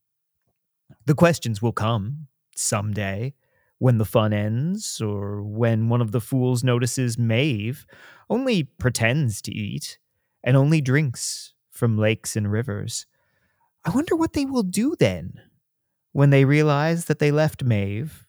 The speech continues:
the real Maeve, at the bottom of this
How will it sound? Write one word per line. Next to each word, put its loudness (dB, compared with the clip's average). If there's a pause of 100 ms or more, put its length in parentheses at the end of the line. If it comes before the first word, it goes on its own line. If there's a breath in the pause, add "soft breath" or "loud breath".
(100)
the 4
real 4
Maeve, -4 (760 loud breath)
at 0
the 6
bottom 4
of -2
this 2